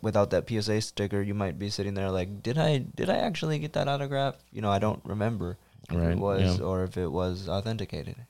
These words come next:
Speaker 2: Or if, you know, I'm, I'm passing this on to you as an inheritance, or if I need to sell something, I don't know if somebody's gonna buy it without the authentication, or they're gonna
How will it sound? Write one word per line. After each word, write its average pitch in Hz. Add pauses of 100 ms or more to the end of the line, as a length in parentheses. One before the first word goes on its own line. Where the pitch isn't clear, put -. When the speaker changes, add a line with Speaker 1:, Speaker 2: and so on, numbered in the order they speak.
(220)
Speaker 2:
Or 85
if, 80
you 78
know, 78
I'm, 78
I'm 78
passing 80
this 76
on 85
to 82
you 85
as 76
an 80
inheritance, 85
or 71 (140)
if -
I 76
need 80
to 78
sell 85
something, 92 (880)
I 80
don't 80
know 78
if 80
somebody's 80
gonna 80
buy 85
it 82
without 71
the 78
authentication, 76
or 73
they're 73
gonna 76